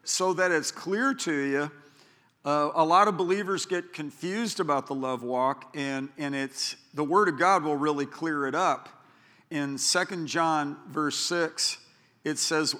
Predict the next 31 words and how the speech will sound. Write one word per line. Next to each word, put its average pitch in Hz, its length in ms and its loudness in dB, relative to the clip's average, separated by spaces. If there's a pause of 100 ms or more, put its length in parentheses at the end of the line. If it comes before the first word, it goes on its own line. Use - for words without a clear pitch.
"And 151 240 -6
what 180 260 2 (600)
this 170 280 0
love 180 420 2
consists - 680 -2
in 147 300 -4
is 135 240 -4
this, 170 500 -2 (460)
that 147 160 -4
we 151 120 0
live 170 600 0
and 151 200 -4
walk 165 460 -2
in 151 100 -4
accordance 170 720 -4
with, 151 240 -8 (300)
with 147 460 0
and 143 280 -4
are 143 140 0
guided 160 480 2
by 131 280 2
his 135 200 -4
commandments." 156 760 -6
This 131 160 -6
is 127 100 -10
what 156 120 -4
it 143 60 -6
says 147 300 -4
in 143 80 -10
the 139 100 -8
Amplified, 131 580 -6